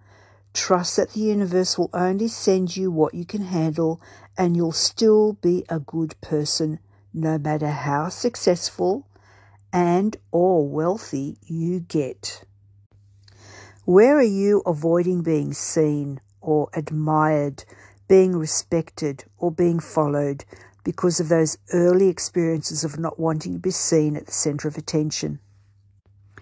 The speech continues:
Sabotaging your success is completely normal. Your only job is to identify your sabotages so you can release them and finally become the best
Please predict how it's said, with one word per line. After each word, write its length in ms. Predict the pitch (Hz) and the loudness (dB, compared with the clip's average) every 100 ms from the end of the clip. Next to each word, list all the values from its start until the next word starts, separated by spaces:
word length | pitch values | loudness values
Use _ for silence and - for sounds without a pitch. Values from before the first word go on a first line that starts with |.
| - - - _ _ | -20 -20 -20 _ _
Sabotaging 920 | - - 180 170 - 180 175 170 180 170 | -4 2 2 2 -4 0 0 0 -2 -2
your 180 | 151 151 | -2 -4
success 840 | - - - - 220 165 170 - - | -6 -8 -6 0 2 2 -2 -8 -10
is 140 | 170 | -12
completely 1000 | - 175 151 - 202 202 - 190 202 196 | -8 -8 -8 -4 -2 -2 -2 -4 -4 -6
normal. 760 | - 165 170 180 185 147 135 - _ - - - _ - | -6 -4 -2 0 0 -2 -4 -10 _ -20 -20 -20 _ -4
Your 540 | 165 185 202 226 226 _ - | 2 4 4 2 0 _ -6
only 560 | 180 185 185 196 208 - | -2 0 0 -2 -4 -6
job 440 | - 175 156 151 156 | -2 0 2 0 -4
is 160 | 156 - | -10 -6
to 180 | 165 | -2
identify 800 | 160 151 165 160 170 - 156 147 | -2 0 -2 -2 -6 -4 -2 -2
your 200 | 147 147 | -2 -4
sabotages 1120 | 147 - 143 151 - 151 147 139 147 147 - - - - | -4 -4 -4 -6 -6 -6 -6 -6 -8 -8 -10 -14 -20 -20
so 180 | - - | -6 0
you 140 | 170 160 | 0 0
can 180 | 175 | -4
release 520 | 170 165 165 190 226 - | -2 -2 0 0 -2 -4
them 100 | 220 | -4
and 140 | 202 | -4
finally 360 | - 175 170 175 | -2 -2 0 -2
become 640 | 190 190 - 160 156 156 - | -4 -6 -6 -2 -2 -4 -8
the 140 | 160 | -8
best 720 | 151 151 175 156 165 - - | -8 -4 2 2 2 -4 -10